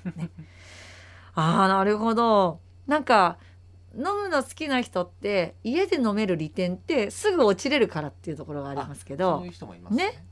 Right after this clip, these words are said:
Speaker 2: うん。
Speaker 1: いますが、真っ赤な忍者さんみたいに、それがゆえに嫌っていう人もいますね。
Speaker 2: うんうんうん。
Speaker 1: うんうん。まあ、そうでしょう。えー、菊水のコーピードンさんも。「今日のテーマはカレーパンですか？カレーうどんならよく食べてます」ね。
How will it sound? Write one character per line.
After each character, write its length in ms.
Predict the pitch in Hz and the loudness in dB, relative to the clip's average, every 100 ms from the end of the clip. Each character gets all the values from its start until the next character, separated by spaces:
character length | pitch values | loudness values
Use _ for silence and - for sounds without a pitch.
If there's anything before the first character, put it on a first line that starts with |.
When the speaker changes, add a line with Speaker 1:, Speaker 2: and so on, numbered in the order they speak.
| - - | -20 -4
Speaker 2:
う 0 | |
ん。 20 | |
Speaker 1:
い 60 | 220 | 2
ま 140 | 247 240 | 2 2
す 140 | 226 | 0
が、 260 | 302 285 - - - - - | 2 2 -2 -20 -20 -12 -2
真 100 | 220 | 0
っ 20 | |
赤 160 | 220 240 | 2 2
な 80 | |
忍 160 | 185 196 | 4 2
者 80 | 165 | 0
さ 140 | 147 | -2
ん 40 | 143 | -6
み 60 | |
た 120 | - | -6
い 20 | 131 | -8
に、 160 | 143 - | -8 -12
そ 280 | - - 349 | -10 2 6
れ 180 | 403 403 | 6 6
が 180 | 392 | 6
ゆ 320 | 392 330 359 370 | 6 8 10 10
え 160 | 370 | 8
に 340 | 349 330 262 254 | 6 2 2 2
嫌 160 | 277 | 2
っ 60 | - | 0
て 140 | - | 0
い 80 | 160 | 0
う 20 | |
人 140 | 143 156 | 0 -4
も 80 | 135 | -8
い 80 | |
ま 100 | 131 | -8
す 60 | 190 | -6
ね。 60 | 160 | -6
Speaker 2:
う 40 | |
ん 20 | |
う 40 | 196 | -8
ん 20 | |
う 20 | |
ん。 40 | |
Speaker 1:
う 300 | 202 185 170 | -10 -14 -10
ん 40 | 156 | -8
う 40 | 139 131 127 | -8 -10 -12
ん。 100 | - - - - - - - - 156 | -14 -20 -20 -20 -20 -20 -20 -18 -16
ま 80 | |
あ、 40 | 123 | -14
そ 140 | 160 | -12
う 60 | 139 | -14
で 100 | - | -14
し 80 | - | -18
ょ 40 | |
う。 40 | - - - - - - - - - - - 190 | -18 -20 -20 -20 -20 -20 -20 -20 -20 -20 -12 -6
え 80 | 185 | -6
ー、 40 | |
菊 240 | - - | -6 -6
水 120 | 240 180 | -4 -4
の 120 | 170 | -4
コ 180 | 226 226 | -2 -4
ー 40 | |
ピ 220 | - 220 | -2 -4
ー 20 | 165 | -4
ド 80 | |
ン 80 | 139 | -6
さ 100 | - | -12
ん 60 | - | -20
も。 60 | - - - - - 392 | -20 -20 -20 -20 -4 0
「今 120 | 392 | 2
日 40 | |
の 60 | 240 | 2
テ 140 | - | 0
ー 40 | 247 | 0
マ 100 | 165 | -2
は 80 | - | -4
カ 120 | 185 | 0
レ 100 | 339 | 2
ー 20 | |
パ 100 | 330 | 2
ン 60 | 180 | 0
で 60 | 139 | -4
す 80 | |
か？ 100 | - - - - | -16 -20 -18 -4
カ 100 | 233 | 2
レ 180 | 349 | 6
ー 40 | 381 | 6
う 40 | |
ど 120 | 381 | 6
ん 40 | 302 | 4
な 80 | 208 | 4
ら 60 | |
よ 120 | 165 | 2
く 60 | 175 | 0
食 120 | 180 | -2
べ 60 | 156 | -4
て 80 | - | -12
ま 120 | - | -14
す」 140 | - | -14
ね。 100 | - | -16